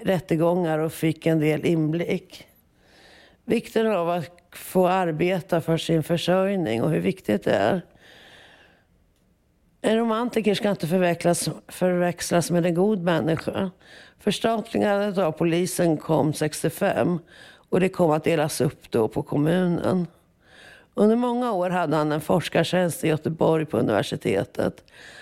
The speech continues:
Han var också anställd på Stockholms universitet, institutionen för kriminologi. Han var mäkta populär. Ett yrke som han också hunnit utveckla är författare. Han, han har skrivit både skö-, skön och facklitterär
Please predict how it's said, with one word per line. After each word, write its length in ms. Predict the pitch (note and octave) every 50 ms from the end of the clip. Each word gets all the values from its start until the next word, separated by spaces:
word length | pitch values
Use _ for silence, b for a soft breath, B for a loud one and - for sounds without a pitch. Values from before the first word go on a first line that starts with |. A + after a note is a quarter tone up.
| B B B
Han 160 | - F#3 F3+
var 120 | F#3 F#3
också 280 | F#3+ G3 F#3+ - - G3
anställd 440 | G3 F#3+ F3 D#3 - - D3+ D3+ -
på 60 | D#3
Stockholms 500 | - - F#3+ F3+ - - E3+ E3+ - -
universitet, 1000 | F3+ F3 E3 E3 D#3 D3 D3+ - - D#3 - - - F2+ G#2+ D#3 - - - B B B B B B B B B B B B B B
institutionen 920 | - G3+ F#3 - - - D#3+ - F3+ E3 C#3 - - F3+ E3+ E3+ F3+ E3 D#3+
för 120 | - - D3
kriminologi. 1000 | - - D#3+ D#3+ D#3 D#3 D#3 D3+ D#3 D#3+ E3 D3+ D#3 E3 E3 - - E3 D#3 C#3+ -
Han 140 | E3 F3 F3
var 120 | F3+ F3+
mäkta 380 | F3 F#3 F#3 E3+ - - - D#3+
populär. 680 | - - E3+ D3+ - - E3+ F3 F3+ - - - F3+ E3 - B B B B B B B B B B B B B B B B B _ _ _ _ -
Ett 200 | - G#3+ - -
yrke 300 | B3+ B3 A#3 - - A#3
som 160 | - A#3+ A#3
han 160 | A3+ A3 A3+
också 280 | A#3+ A#3+ A#3+ - - B3+
hunnit 260 | B3+ C4 C4 B3 -
utveckla 460 | A3+ G3+ F#3+ - C#3 D3+ - - D#3+
är 60 | E3+
författare. 760 | E3+ - F3 D#3 - - G#3+ A3 A3 A3 - - F#3 E3 D3+
Han, 320 | C#3 E3 F3+ F#3 F#3+ G#3 -
han 160 | - G3 A3
har 80 | G#3+ G#3+
skrivit 380 | - - A#3 A#3+ A#3 B3+ A3
både 320 | - G#3+ G#3 G3+ G#3 A3 A3
skö-, 380 | - - - - G#3+ - -
skön 360 | - - A3 A#3+ B3 A#3+ A#3+ A#3
och 80 | A#3
facklitterär 1120 | - - G#3+ G#3 - - - - - - - - - - - A#2+ B2 A#2+ - - - - -